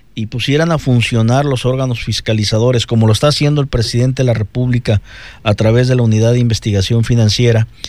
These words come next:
o como lo está haciendo el Congreso de la Unión a través de, de, precisamente de la Auditoría Superior de la Federación, pues tendríamos los colimenses mayor claridad y certeza si efectivamente es cierto lo que se dice, o si el gobierno del estado está exonerado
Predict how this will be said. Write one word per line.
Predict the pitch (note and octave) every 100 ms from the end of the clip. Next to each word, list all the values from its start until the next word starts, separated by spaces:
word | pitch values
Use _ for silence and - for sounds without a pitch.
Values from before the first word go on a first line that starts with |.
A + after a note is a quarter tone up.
| - - -
o | A#2+
como | B2 A#2+
lo | A2
está | -
haciendo | D3 D3 D3+ C#3+
el | C3+
Congreso | A2+ A2 B2 - C3
de |
la | A#2+
Unión | A2+ A#2+
a | A#2+
través | G#2+ G#2 A#2 A#2 A2+
de, | G#2 F#2
de, | G#2+ G#2 F#2+ F#2
precisamente | G2+ - A#2+ A#2+ A#2 A2+ A#2
de | A2
la |
Auditoría | G2 G2+ G2+ G#2+
Superior | A2 A#2 G#2+ G#2+ G#2+
de | A2+
la | G#2+
Federación, | A2 A2 A2 - A2+ A2+ - - - -
pues | - C3
tendríamos | C3+ C3 D#3+ F3
los | F3+ -
colimenses | D3 C3+ C#3 D3 D#3 C#3+
mayor | B2 A#2 C3+ C#3+
claridad | C#3+ B2+ A2 A2 A#2
y |
certeza | A2 A2 G2+ - A2 - A2 - - - -
si | - B2+
efectivamente | B2 A2+ A#2 C#3 D3+ D#3+ C3+ C#3 C3+ C#3
es |
cierto | - C#3 D#3+ E3 -
lo | B2 G#2+
que | G2+
se | -
dice, | G#2+ B2+ - C3+ - - - - -
o | A2
si | G#2 A#2+
el | A2
gobierno | A2 A2 B2 C3 C3 C#3 C3 B2+ B2
del | B2
estado | A#2+ - B2+ C3
está | -
exonerado | C3 - C#3 A#2 A2+ C#3 C3+ G#2+